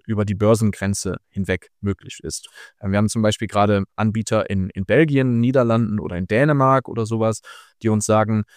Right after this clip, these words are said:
"Wir haben eigentlich ein super Produkt, was uns von unserem Heimatmarkt funktioniert, aber unser Heimatmarkt ist relativ klein. Also würde ich eigentlich gerne den von Belgien nach Niederlande bringen oder von Dänemark nach Norwegen bringen." Aber wenn die Anbindungen dahinter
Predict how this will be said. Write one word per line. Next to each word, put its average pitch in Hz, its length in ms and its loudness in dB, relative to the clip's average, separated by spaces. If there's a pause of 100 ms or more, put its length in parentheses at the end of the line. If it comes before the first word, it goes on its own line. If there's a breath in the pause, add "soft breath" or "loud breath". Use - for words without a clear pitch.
(140 soft breath)
"Wir 101 100 0
haben 107 100 2
eigentlich 117 220 0
ein 110 80 2
super 127 260 2
Produkt, 120 340 -2
was - 140 -2
uns 107 100 -8
von 104 140 -6
unserem 98 220 -4
Heimatmarkt 131 540 2
funktioniert, 110 500 -6
aber 107 160 -2
unser 117 260 0
Heimatmarkt 120 480 0
ist 110 100 -8
relativ 117 460 -2 (320)
klein. 131 280 4 (600 loud breath)
Also 107 320 2
würde 113 180 4
ich 127 140 -2
eigentlich 117 360 -2
gerne 113 300 2
den 104 200 0
von 107 200 -2
Belgien 107 340 0
nach 98 140 -4
Niederlande 95 540 0
bringen 87 320 -8
oder 104 260 0
von 95 200 -4
Dänemark 104 500 0
nach 92 100 -6
Norwegen 101 480 2
bringen." - 220 -16
Aber 107 240 2
wenn 113 240 2
die 107 260 -4 (220)
Anbindungen 117 600 4
dahinter 98 580 0